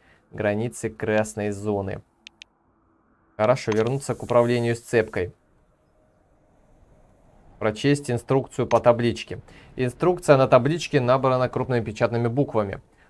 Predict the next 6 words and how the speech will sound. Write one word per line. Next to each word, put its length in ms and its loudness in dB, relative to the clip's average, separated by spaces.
будто 400 6
бы 220 6
выдавленными 800 2
с 160 -8
обратной 400 0
стороны. 460 -2